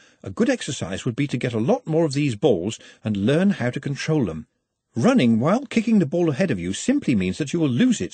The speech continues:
to an opponent. You must learn to keep it at your feet. You were all looking down to check that you had the ball. Gentlemen, if you need to check that you still have the ball, you either do not have it, or you will lose it in the next fraction of a second.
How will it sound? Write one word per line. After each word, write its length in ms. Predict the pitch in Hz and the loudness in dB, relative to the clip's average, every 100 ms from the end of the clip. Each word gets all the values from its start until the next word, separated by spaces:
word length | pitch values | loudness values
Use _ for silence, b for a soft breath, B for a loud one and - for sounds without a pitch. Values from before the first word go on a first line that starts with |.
| - | -4
to 100 | 165 | -2
an 60 | |
opponent. 480 | 175 - 254 85 - - B B | -2 -2 -2 -2 -4 -14 B B
You 100 | 151 | 0
must 240 | 180 143 - | 2 0 0
learn 480 | 113 220 175 90 92 B B | 2 4 4 0 -6 B B
to 100 | - | -8
keep 260 | - 120 | -2 -2
it 80 | 107 - | -2 -6
at 220 | 95 - | -12 -6
your 100 | 131 | -6
feet. 460 | - - 151 - - _ _ _ - | -4 -6 -6 -10 -20 _ _ _ -2
You 140 | 156 | 0
were 100 | 247 | 2
all 240 | 240 135 123 | 2 2 2
looking 320 | 147 147 120 | 0 0 2
down 260 | 123 127 101 | 2 0 -2
to 60 | |
check 220 | - - | -2 -4
that 160 | - 175 | -4 -6
you 80 | 170 | -4
had 160 | 127 | -4
the 80 | 135 | -4
ball. 420 | 139 165 92 82 - b b | 0 2 2 -2 -10 b b
Gentlemen, 460 | - 226 156 82 - B B B B _ | 2 4 2 -4 -10 B B B B _
if 160 | 151 - | -2 2
you 80 | 247 | 4
need 180 | 226 | 4
to 80 | 208 | 2
check 300 | - - 202 | -4 -4 -4
that 120 | 123 147 | -6 -8
you 60 | |
still 220 | - 202 | -2 0
have 180 | 151 131 | 0 -2
the 80 | 120 | -4
ball, 360 | 110 135 82 - B B | 0 0 0 -8 B B
you 160 | - | -2
either 240 | 160 165 131 | 0 0 0
do 160 | 131 | 0
not 240 | 269 262 - | 0 0 0
have 140 | 233 | 0
it, 200 | 90 - - b | 0 -10 -20 b
or 140 | b 147 | b 2
you 100 | 120 | 2
will 80 | 113 | 2
lose 400 | 110 262 254 98 | 4 4 2 -2
it 140 | - | -4
in 80 | 113 | -2
the 80 | 107 | 0
next 300 | 170 - - | 0 -4 -6
fraction 280 | 185 - 143 | -6 -6 -8
of 80 | |
a 40 | 147 | -6
second. 400 | - 262 - | -4 -4 -4